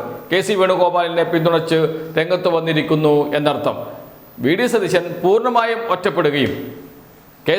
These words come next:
സി വേണുഗോപാൽ കേരളത്തിലെ കോൺഗ്രസിൻ്റെ ഏറ്റവും മുതിർന്ന തലയെടുപ്പുള്ള നേതാവായി മാറുകയും ചെയ്തു എന്നതാണ്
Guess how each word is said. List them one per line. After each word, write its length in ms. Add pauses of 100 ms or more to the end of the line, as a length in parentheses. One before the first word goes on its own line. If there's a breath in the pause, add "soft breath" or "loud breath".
സി 120
വേണുഗോപാൽ 500 (140)
കേരളത്തിലെ 480 (400)
കോൺഗ്രസിൻ്റെ 640 (360)
ഏറ്റവും 420
മുതിർന്ന 360 (580)
തലയെടുപ്പുള്ള 600 (260)
നേതാവായി 560 (200)
മാറുകയും 440 (100)
ചെയ്തു 280 (240)
എന്നതാണ് 340